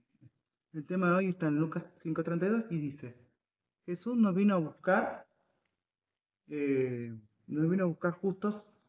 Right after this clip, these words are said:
sino vino a buscar a los pecadores". Bueno, esto está en Lucas cinco treinta y dos y dice,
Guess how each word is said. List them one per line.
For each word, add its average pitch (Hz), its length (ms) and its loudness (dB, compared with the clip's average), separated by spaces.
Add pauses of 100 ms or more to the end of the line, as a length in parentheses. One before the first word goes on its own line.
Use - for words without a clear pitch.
(280)
sino 160 280 -4
vino 165 200 0
a 151 80 2
buscar - 400 -6
a 139 80 -4
los 139 140 0
pecadores". 117 680 0 (800)
Bueno, - 220 -20 (760)
esto 160 280 -10 (240)
está - 160 -12
en 131 80 -2
Lucas 165 260 -2
cinco 180 200 -4
treinta 202 200 0
y 247 40 0
dos 269 280 -2
y 151 80 -4
dice, 120 300 -6